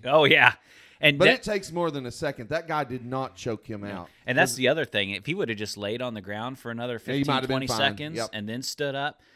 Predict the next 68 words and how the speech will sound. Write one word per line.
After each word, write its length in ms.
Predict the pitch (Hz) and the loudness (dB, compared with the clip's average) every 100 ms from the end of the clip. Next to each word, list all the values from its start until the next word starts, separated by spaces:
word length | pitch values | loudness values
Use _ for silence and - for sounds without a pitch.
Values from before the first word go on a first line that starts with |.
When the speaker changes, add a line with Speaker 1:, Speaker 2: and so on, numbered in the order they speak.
| _ 120 | _ -4
Speaker 1:
and 160 | 113 - - | -4 -4 -6
'cause 140 | 123 | 2
that 180 | 147 175 | 4 4
was 120 | 113 | 2
the 80 | 113 | 0
worst 240 | 123 - | -2 -2
part 200 | - 147 | 2 2
of 80 | 107 | 2
it, 80 | 101 | -2
when 80 | 107 | -6
you 60 | |
saw 200 | 107 151 | -4 -2
him 60 | 120 | -2
stand 380 | - 135 123 120 | -4 -6 -6 -4
up 200 | 127 - | -4 -6
with 120 | 104 | -10
his 140 | 104 117 | -8 -2
Speaker 2:
Yep, 100 | 117 | 0
Speaker 1:
wobbly 280 | 117 120 | 2 2
Speaker 2:
wobbly. 200 | 110 113 | 0 -2
Speaker 1:
legs 260 | 120 120 107 | -4 -6 -10
and 120 | 107 | -12
kinda 200 | 117 104 | -8 -10
fall 360 | - 120 120 110 | -6 -4 -2 -2
over. 300 | 113 117 135 - _ _ | -4 -6 -12 -16 _ _
If 40 | |
he 80 | 180 | -6
would 100 | 214 | -4
have 80 | 143 | -4
just 200 | 117 - | -10 -8
laid 320 | 117 120 120 | -4 -4 -4
there 180 | 104 101 | -8 -8
for 300 | - 107 104 | -8 -8 -8
another 360 | 107 123 117 - _ _ _ | -8 -8 -8 -10 _ _ _
twenty, 240 | - 170 165 | -8 -8 -6
thirty 240 | 156 151 | -6 -4
seconds 500 | - 143 - 147 127 | -4 -4 -4 -8 -8
and 160 | 107 98 | -8 -6
then 200 | 113 123 | -6 -6
got 320 | 127 123 123 | -6 -6 -6
up, 280 | 127 131 _ _ - | -8 -10 _ _ -8
it 120 | 127 120 | -6 -2
would 160 | 117 | -2
have 80 | 104 | 0
been 240 | 113 104 | -2 -2
sig-, 320 | 104 117 110 - | -8 -10 -10 -2
it 140 | 139 | 0
would 140 | 147 127 | 0 -2
have 80 | 110 | 0
looked 360 | 127 117 101 | 4 4 6
Speaker 2:
Oh, 180 | 165 160 | 8 8
yeah, 60 | 147 | 6
he 20 | |
would 240 | 135 123 | 4 4
Speaker 1:
significantly 320 | 135 139 131 127 | 2 0 0 0
Speaker 2:
have 60 | |
got 160 | 131 127 | 0 0
Speaker 1:
less. 140 | 113 | -4
Speaker 2:
his 40 | 98 | -4
breath 340 | 123 120 107 | -2 -2 -2
back 380 | 113 113 113 - | -4 -2 -4 -6
and 80 | 110 | -4
all 200 | 110 107 | -2 -2
that 160 | 104 | -6
kind 120 | 110 | -10
of 60 | 101 | -10
stuff. 160 | 113 - 151 127 | -10 -12 -14 -6
I, 120 | 151 | -6